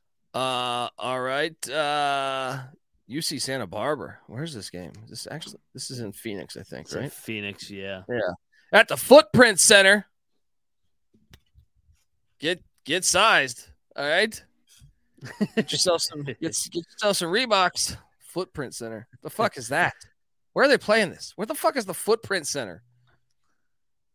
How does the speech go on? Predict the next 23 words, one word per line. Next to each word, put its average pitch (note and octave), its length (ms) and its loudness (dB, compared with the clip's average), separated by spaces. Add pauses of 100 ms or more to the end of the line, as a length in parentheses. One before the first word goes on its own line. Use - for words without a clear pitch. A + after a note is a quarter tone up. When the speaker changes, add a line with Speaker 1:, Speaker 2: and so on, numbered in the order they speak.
(380)
Speaker 1:
This A3 80 -14
is B3 60 0
like B3 100 6
a F#3 80 6
high F#3+ 200 6
school F#4 240 0
gym? F#4+ 360 4 (680)
What A#3+ 140 2
is D#4+ 120 -2
the B3 100 0
Footprint G#3+ 420 0
Speaker 2:
How - 40 -2
many A3+ 60 -2
Speaker 1:
Center? D#3+ 220 4
Speaker 2:
ga- D#3 40 -2
Speaker 1:
How A3 160 4
have C#4 120 2
I C4 80 -2 (140)
never G#3 120 -2
heard G3+ 200 0
of C#3+ 80 -8
this? E2+ 260 -14 (460)
Um, F#3 600 0